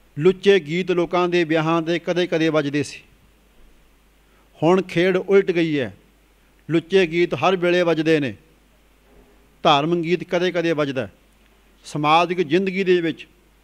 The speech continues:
ਬੁਰੇ ਸ਼ਬਦ ਦਾ ਚੱਲਣ ਮਨੋਰੰਜਨ ਹੋ ਗਿਆ,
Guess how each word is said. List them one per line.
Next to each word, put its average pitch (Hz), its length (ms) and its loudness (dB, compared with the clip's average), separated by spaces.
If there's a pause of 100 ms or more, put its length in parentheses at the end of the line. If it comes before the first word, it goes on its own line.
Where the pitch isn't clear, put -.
(220)
ਬੁਰੇ 175 380 0
ਸ਼ਬਦ 175 280 -2
ਦਾ 180 160 0
ਚੱਲਣ 180 460 -2 (880)
ਮਨੋਰੰਜਨ 180 460 2
ਹੋ 185 200 4
ਗਿਆ, 170 280 2